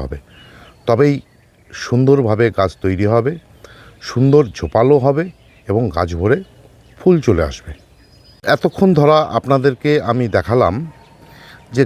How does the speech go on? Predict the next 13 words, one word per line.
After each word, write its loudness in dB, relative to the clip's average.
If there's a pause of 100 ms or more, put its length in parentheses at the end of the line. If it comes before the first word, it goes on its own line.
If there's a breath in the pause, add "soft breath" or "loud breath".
গাছগুলোকে 0 (140)
শুরু -2 (100)
থেকেই -2 (1300)
টব 2 (120)
নির্বাচন, 0 (880)
মাটি -2 (560)
মানে 0 (100)
মিডিয়া, 0 (840 loud breath)
রিপোর্টিং 0 (460)
এবং 2 (120)
খাবার 2
দাবার, -2 (1080 soft breath)
গাছগুলোতে 0